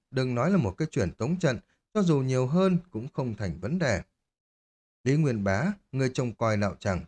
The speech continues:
ta trở về một chuyến. Giang Thái Huyền nói xong thì bước vào truyền tống trận. Kim quang lóe lên, Giang Thái Huyền lập tức xuất hiện ở phía sau thần ma đạo tràng. Gia Cát Thần Hầu đang chờ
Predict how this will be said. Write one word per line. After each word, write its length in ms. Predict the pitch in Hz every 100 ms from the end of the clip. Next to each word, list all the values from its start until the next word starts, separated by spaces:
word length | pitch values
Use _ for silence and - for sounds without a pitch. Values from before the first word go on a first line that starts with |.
| _
ta 100 | 117
trở 220 | 117 104
về 160 | 85 101
một 240 | 95 87
chuyến. 280 | - 117 220 247 _ _ _ _
Giang 120 | 185 185
Thái 100 | 208
Huyền 280 | 196 139 123
nói 140 | 131
xong 320 | 175 180 170 165
thì 100 | 101
bước 240 | 135 196
vào 100 | 117
truyền 260 | 101 107 82
tống 260 | - 156
trận. 220 | 196 131 98 _ _ _ _
Kim 180 | 147 135
quang 260 | 117 120 110
lóe 200 | 101 156
lên, 320 | 165 131 107 -
Giang 220 | - 180 185
Thái 100 | 208
Huyền 180 | 170
lập 220 | 110 110 -
tức 120 | 220 214
xuất 240 | - 208
hiện 220 | 170 110
ở 120 | 87 82
phía 140 | 101 131
sau 300 | - 127 117
thần 240 | 98 80
ma 140 | 101
đạo 160 | 107 90 -
tràng. 260 | 101 87 76 _ _ _ -
Gia 100 | 190
Cát 240 | 208 214
Thần 180 | 120 101
Hầu 220 | 104 98
đang 280 | 95 110 98
chờ 260 | 110 90